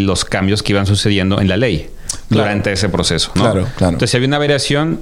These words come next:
Speaker 1: nos avisaban, ¿no? Y sobre eso íbamos modificando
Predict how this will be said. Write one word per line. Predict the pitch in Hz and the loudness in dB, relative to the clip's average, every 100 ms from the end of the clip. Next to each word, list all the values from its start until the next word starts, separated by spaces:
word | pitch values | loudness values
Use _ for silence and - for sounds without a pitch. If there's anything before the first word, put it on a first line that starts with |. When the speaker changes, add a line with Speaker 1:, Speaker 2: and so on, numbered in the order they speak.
| - | 0
Speaker 1:
nos | 107 110 | 0 2
avisaban, | 101 - 139 120 175 208 | 0 0 0 0 0 0
¿no? | 127 131 | 0 2
Y | |
sobre | 107 101 101 | 0 2 2
eso | - | 2
íbamos | 113 104 | 2 2
modificando | 104 92 98 104 101 104 | 0 0 -2 0 0 0